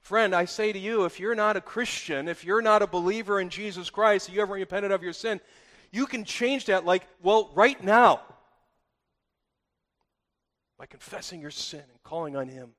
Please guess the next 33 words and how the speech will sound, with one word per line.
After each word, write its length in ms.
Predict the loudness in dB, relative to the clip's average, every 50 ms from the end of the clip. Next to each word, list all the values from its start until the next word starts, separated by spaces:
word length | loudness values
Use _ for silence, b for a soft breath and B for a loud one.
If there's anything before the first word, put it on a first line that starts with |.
| _ _ _ _ _ _ _ _ _
to 60 | -18
save 440 | -14 -12 -10 -10 -10 -12 -14 -18 -20
you. 60 | _ _ _ _ _ _ _ _ _ _ _ _ _ _ _ _ _ -18
Come 220 | -12 -8 -6 -6
into 200 | -6 -8 -10 -12
the 80 | -12 -12
flock. 720 | -14 -16 -12 -4 -2 0 0 0 0 -2 -8 _ _ _ _ _ _ _ _ _ _ _ _ _ _ _ _ _ _ _ _ _ _ _ _ _ _ _ _ _ _ _
Why 140 | -20 -16
would 200 | -14 -14 -14 -12
you 100 | -14 -14
not 340 | -12 -8 -6 -6 -6 -6 -8 _ _
want 320 | -6 -6 -6 -6 -8 _
such 440 | -16 -16 -14 -14 -14 -16 -16 -20 -20 _ _ -20
love? 180 | -20 -20 -20 -20 _ _ _ _ _ _ _ _ _ _ _ _ _ _ _ _ _ _ _ _ _ _ _ _ _ _ _ _ _ _ _ _ _ _ _ _ _ _ _ _ _ _ _ _ _ _
For 60 | -6
those 220 | -4 -4 -4 -4
of 80 | -4 -6
you 120 | -4 -4
who 140 | -2 0 2
are 140 | 4 4 4
already 400 | 4 4 4 4 4 0 0 -4
in 100 | -4 -4
the 80 | -4 -6
flock, 340 | -6 -8 -4 -4 -4 -4
I 80 | -6 -8
just 240 | -10 -10 -14 -14 -12
say 160 | -12 -12 -10
to 80 | -10 -10
you, 380 | -8 -6 -6 -6 -6 -10 -12 _ _ _ _ _ _ _ _ _ _ _ _ _ _ _ _ _ _ _
especially 440 | -20 -12 -12 -12 -12 -10 -12 -14
if 140 | -14 -14 -12
you're 120 | -14 -14 -14
straying, 600 | -14 -14 -12 -10 -8 -8 -8 -8 -10 -12 -16